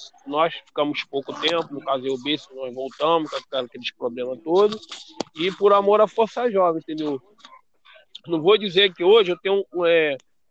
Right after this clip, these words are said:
não pela Força Jovem, né, que é a única, entendeu? Mas, infelizmente, a gente deve-, deveria ter dado continuidade naquilo ali,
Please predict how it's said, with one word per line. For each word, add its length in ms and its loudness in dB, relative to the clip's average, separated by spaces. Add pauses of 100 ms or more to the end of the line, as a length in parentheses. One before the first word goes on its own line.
não 200 2
pela 200 2
Força 380 0
Jovem, 360 2
né, 140 -4
que 100 -10
é 40 2
a 40 4
única, 380 0
entendeu? 360 -10
Mas, 260 -4
infelizmente, 580 -6
a 40 -2
gente 200 -8
deve-, 240 -4
deveria 600 2
ter 160 -4
dado 240 0
continuidade 760 -6
naquilo 360 -10
ali, 220 -14